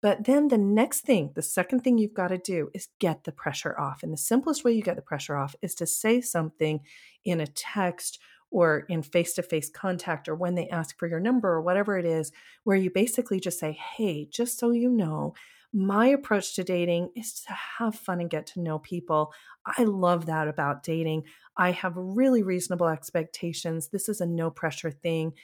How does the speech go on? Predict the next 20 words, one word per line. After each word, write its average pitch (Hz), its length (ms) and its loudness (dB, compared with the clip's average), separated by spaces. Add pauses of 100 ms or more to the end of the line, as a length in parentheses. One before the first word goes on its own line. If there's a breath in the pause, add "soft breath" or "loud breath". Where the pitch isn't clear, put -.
(140 soft breath)
If 214 100 -6
something 226 380 0
comes 190 280 -2
out 165 120 0
of 160 80 -4
it, 151 120 -4
great. 165 520 0 (340 soft breath)
But 180 240 0
I'm 269 200 4
just - 180 -2
looking 175 180 -6
forward 165 200 -2
to 156 60 -8
having 147 280 -6
fun 147 220 -4
and 147 100 -6
getting 139 260 -8
to - 140 -8
know 139 220 -4
you." 139 280 -8